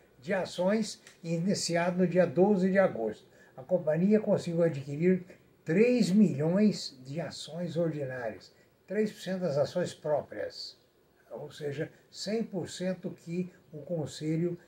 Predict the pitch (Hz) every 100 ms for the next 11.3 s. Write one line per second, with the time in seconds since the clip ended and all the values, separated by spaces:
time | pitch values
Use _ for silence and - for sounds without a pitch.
0 | _ - 143 190 180 175 165 160 143 147
1 | - 147 160 165 139 151 156 143 151 151
2 | 117 95 90 - _ _ _ _ _ _
3 | _ - 156 160 156 202 202 190 196 220
4 | - - - - _ 147 147 - 151 143
5 | 208 185 - - 151 156 156 147 - 170
6 | - 185 190 190 190 175 147 170 147 156
7 | 147 147 156 208 - - - - 143 147
8 | 180 151 160 170 - 165 143 208 175 180
9 | 220 196 180 131 - 185 196 185 - -
10 | 160 160 165 175 170 160 - 175 175 -
11 | - -